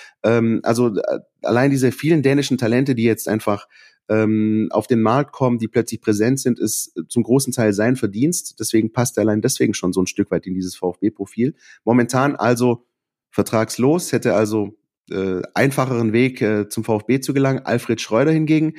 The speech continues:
der ist noch unter Vertrag. Äh, ich guck mal, noch ist nichts passiert. Äh, Donnerstag kurz vor dreizehn Uhr, ähm, bei Ajax Amsterdam. Und da fragen sich, glaub ich, viele, „Moment, was will eigentlich ein Champions League-Trainer, ähm, bei einem Bundesliga-Abstiegskandidaten?“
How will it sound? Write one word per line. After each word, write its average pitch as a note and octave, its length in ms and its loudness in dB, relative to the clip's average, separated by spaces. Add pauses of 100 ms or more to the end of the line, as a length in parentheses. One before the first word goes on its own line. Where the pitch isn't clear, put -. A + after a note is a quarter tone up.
(400)
der A#2 160 0
ist G3 180 2
noch C#3+ 120 2
unter G#2 260 -2
Vertrag. G2 560 -2 (320)
Äh, A2 120 4
ich C3+ 120 0
guck - 220 -4
mal, B2 240 0
noch C#3 200 0
ist C#3+ 140 -6
nichts C3+ 160 -4
passiert. C#3+ 500 0
Äh, A2+ 300 0
Donnerstag C3+ 480 -2
kurz C#3+ 180 0
vor A2 160 2
dreizehn B2+ 400 0
Uhr, C#3+ 280 2 (360)
ähm, C3 360 0
bei C3+ 260 0
Ajax D3+ 380 0
Amsterdam. B2 640 0 (120)
Und A#2+ 80 2
da A2+ 80 2
fragen C3 240 -2
sich, C3+ 140 -4
glaub G#2+ 180 0
ich, G#2+ 80 -6
viele, D#3 400 0 (580)
„Moment, D#2+ 440 -6
was E2 160 -6
will G#2 120 2
eigentlich G#2 280 0
ein G2+ 100 -2
Champions B2+ 400 2
League-Trainer, G#2+ 680 0
ähm, G#2 300 -2
bei G#2 80 0
einem G#2+ 160 2
Bundesliga-Abstiegskandidaten?“ G#2 1400 0